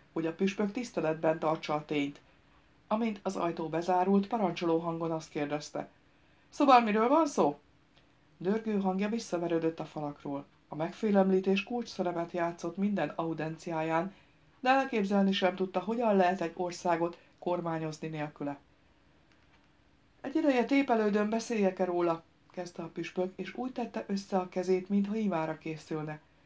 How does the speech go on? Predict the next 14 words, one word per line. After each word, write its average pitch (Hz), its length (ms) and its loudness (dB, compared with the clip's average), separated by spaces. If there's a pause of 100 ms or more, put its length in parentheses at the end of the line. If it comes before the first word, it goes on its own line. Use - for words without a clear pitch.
(180)
Egy 254 140 -4
csepet 254 360 2
sem 180 220 -2
tűnt 175 200 -4
megilletődöttnek. 147 960 -4 (560)
Ám 214 180 6
a 208 60 8
lelkiismeretem 220 760 6
nem 208 180 4
hagyja, 226 300 4
hogy 185 140 4
tovább 180 360 4
várjak 160 400 2
vele. 151 280 -2